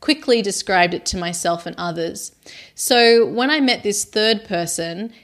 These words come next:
and I saw that he was a <laughs> coach, I immediately reached out to him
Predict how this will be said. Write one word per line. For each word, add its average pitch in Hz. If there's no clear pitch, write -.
and 196
I 190
saw 233
that 247
he 202
was 185
a 170
<laughs> -
coach, 220
I 247
immediately 247
reached 202
out 180
to 208
him 180